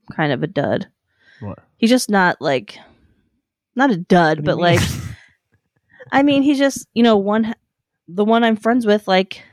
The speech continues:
Speaker 1: has a great personality and we have a good time. The other one just, like, more reserved and not as, like, you know.
Speaker 2: Oh,
Speaker 1: I don't
Speaker 2: really?
Speaker 1: know.
Speaker 2: Interesting.
Speaker 1: Yeah. And
Speaker 2: Hmm.
Speaker 1: maybe he, he would have been, you know,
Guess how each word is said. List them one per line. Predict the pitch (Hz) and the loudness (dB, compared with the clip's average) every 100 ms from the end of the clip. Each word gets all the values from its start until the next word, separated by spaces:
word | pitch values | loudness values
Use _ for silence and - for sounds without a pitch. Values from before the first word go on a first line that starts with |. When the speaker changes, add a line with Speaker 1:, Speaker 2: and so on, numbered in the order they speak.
| - | -6
Speaker 1:
has | 185 185 | -2 0
a | |
great | 180 180 - | 2 0 2
personality | 190 185 170 180 190 | 0 2 2 2 0
and | 185 | -2
we | |
have | 170 | -4
a | |
good | 175 180 175 _ | -6 -8 -10 _
time. | - 180 185 190 | -14 -6 -2 0
The | |
other | 185 202 | 2 2
one | 196 | 2
just, | 185 | 0
like, | 180 175 | -2 0
more | 180 180 | 2 2
reserved | 170 165 170 175 175 170 | 2 -2 0 0 0 0
and | 170 165 | -2 0
not | 160 165 | 0 0
as, | 160 | 0
like, | 160 156 - - _ _ _ _ _ _ _ _ _ - _ - | 0 -2 -2 -12 _ _ _ _ _ _ _ _ _ -20 _ -4
you | 180 | 0
know. | 160 151 165 - _ _ _ _ _ _ _ _ _ _ _ _ _ _ _ _ _ _ _ | 0 0 -4 -8 _ _ _ _ _ _ _ _ _ _ _ _ _ _ _ _ _ _ _
Speaker 2:
Oh, | 135 131 | -4 -2
Speaker 1:
I | |
don't | |
Speaker 2:
really? | 139 160 123 | 0 0 -2
Speaker 1:
know. | - 185 - _ _ _ | -4 -6 -8 _ _ _
Speaker 2:
Interesting. | 190 - 107 - 104 107 | -16 -14 -16 -14 -14 -10
Speaker 1:
Yeah. | 185 147 180 - _ _ _ _ _ _ _ _ _ _ _ _ _ _ | -4 -4 -4 -12 _ _ _ _ _ _ _ _ _ _ _ _ _ _
And | 233 240 | 0 2
Speaker 2:
Hmm. | |
Speaker 1:
maybe | 254 262 277 269 | 2 0 0 -2
he, | 240 - _ _ _ | -6 -16 _ _ _
he | - 226 226 | -14 -4 0
would | 214 | 2
have | 214 208 | 2 2
been, | 208 202 196 - | 2 2 0 -2
you | 190 | -2
know, | 180 180 185 196 | 0 2 0 -2